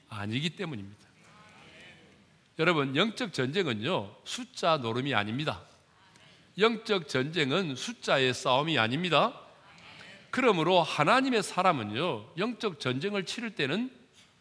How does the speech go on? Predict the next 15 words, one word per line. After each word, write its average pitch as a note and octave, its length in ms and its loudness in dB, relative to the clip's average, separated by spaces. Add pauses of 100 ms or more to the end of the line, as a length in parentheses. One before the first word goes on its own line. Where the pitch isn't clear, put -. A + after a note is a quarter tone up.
(120)
수를 C4+ 500 -6
보지 E3 280 -2
않습니다. C3+ 500 -6 (1120)
영적 A3+ 520 2
전쟁을 G#3+ 400 0
치를 B3 320 -6
때는 B2 500 -2 (320)
수와 A#3 560 0
크기를 A#3 440 -4
보고 D3+ 260 -2
넘어지지 E3+ 500 0
않습니다. A#2 500 -2 (1160)
성경을 B3 480 0
보게 D3 220 0
되면 A#2+ 580 -2